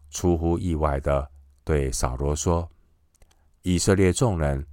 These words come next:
所仰慕的是谁呢？不是仰慕你和你父的全家吗？”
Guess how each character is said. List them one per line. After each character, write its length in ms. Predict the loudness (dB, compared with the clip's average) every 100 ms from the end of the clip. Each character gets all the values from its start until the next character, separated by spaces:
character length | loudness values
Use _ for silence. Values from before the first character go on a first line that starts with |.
| -20 _ -12
所 360 | -2 0 0 0
仰 200 | -2 -2
慕 160 | -4
的 160 | -4 -4
是 160 | -2 -2
谁 260 | -2 -4 -4
呢？ 200 | -4 -6 -14 -20 _ _ _ _ _ _
不 100 | 0
是 200 | 2 2
仰 200 | 2 0
慕 180 | -2 -2
你 320 | -4 -6 -10 -18
和 220 | _ -4 -2
你 260 | -2 -6
父 260 | -4 -2 0
的 160 | 0
全 320 | -4 -4 -4 -2
家 240 | -2 0
吗？” 280 | -2 -4